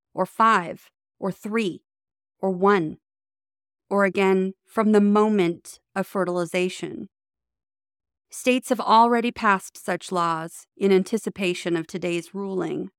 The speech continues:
More will follow. Some states have enacted laws extending to all forms of abortion procedure,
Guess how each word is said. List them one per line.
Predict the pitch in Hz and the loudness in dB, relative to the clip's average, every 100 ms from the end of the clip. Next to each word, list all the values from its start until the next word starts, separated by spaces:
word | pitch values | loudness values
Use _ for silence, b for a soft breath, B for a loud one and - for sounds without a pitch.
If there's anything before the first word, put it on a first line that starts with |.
| _ _ _ _ _ _ - | _ _ _ _ _ _ -4
More | 208 190 190 | 2 2 2
will | 202 | -2
follow. | - 185 170 160 - - _ _ _ _ _ _ _ _ _ _ _ | 0 0 0 -4 -10 -14 _ _ _ _ _ _ _ _ _ _ _
Some | _ - 226 | _ -2 -2
states | - - 220 269 - | -2 0 0 -2 -4
have | 220 | -4
enacted | 196 196 185 - 190 | 0 0 -2 -6 -4
laws | 190 180 180 | 0 0 -2
extending | 185 - - 190 190 190 190 | -6 -10 -4 -2 0 0 -2
to | 226 196 | -4 -4
all | 185 220 | 0 0
forms | 277 202 175 175 185 | 0 -2 0 0 -4
of | 170 | -6
abortion | 160 165 165 - 165 | -4 -4 -4 -4 -6
procedure, | - 170 165 165 175 160 | -6 -8 -6 -6 -6 -8